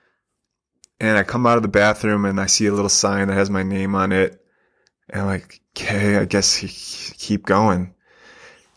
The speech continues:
And I get on the back of this little, like, motorized bike that has a,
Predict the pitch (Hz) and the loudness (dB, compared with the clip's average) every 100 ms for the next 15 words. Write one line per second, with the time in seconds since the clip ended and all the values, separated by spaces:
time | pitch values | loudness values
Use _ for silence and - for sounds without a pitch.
0 | _ _ _ - 101 101 117 120 120 104 | _ _ _ -6 -4 0 2 2 2 2
1 | 110 113 120 110 - 117 113 104 95 107 | 2 2 2 0 0 2 2 2 0 0
2 | 110 113 107 98 - 107 110 - 101 107 | 2 4 2 0 2 2 2 -2 0 0
3 | 101 98 | 2 -2